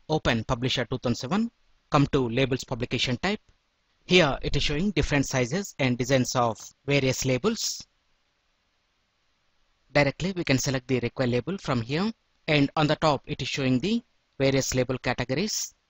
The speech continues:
Select the label design suitable for our project, and we can also customize color scheme, font scheme, and business information. After that, click on Create.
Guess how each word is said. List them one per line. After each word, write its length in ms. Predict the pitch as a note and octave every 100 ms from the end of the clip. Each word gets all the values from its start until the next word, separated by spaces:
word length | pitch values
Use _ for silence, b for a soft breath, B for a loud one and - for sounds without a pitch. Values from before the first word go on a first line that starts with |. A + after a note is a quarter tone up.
| _
Select 320 | - D#3 D3
the 140 | C#3 C3
label 280 | C3 C3
design 360 | B2+ A#2+ F#3 A3
suitable 400 | - D3 B2+ B2+
for 180 | - A#2
our 140 | A#2
project, 500 | - A#2+ D3+ G#3 - - _ _ _ _ _ _ _ _ _ _ _ _ _ -
and 160 | D#3+
we 60 | D3
can 160 | D#3 D3
also 240 | C#3 D3
customize 560 | - - C#3+ F3 G#3+ -
color 220 | C3+ C3
scheme, 320 | - C3+ B2+
font 280 | - B2+ B2+
scheme, 280 | - B2+ B2+
and 180 | D3+ G3
business 300 | D3 C3 -
information. 600 | C3 - B2 A2+ G3+ A#3 - - _ _ -
After 220 | D3+ - C3+
that, 260 | B2+ -
click 220 | - C3+ C#3
on 120 | A#2+
Create. 420 | - C3+ G3+ -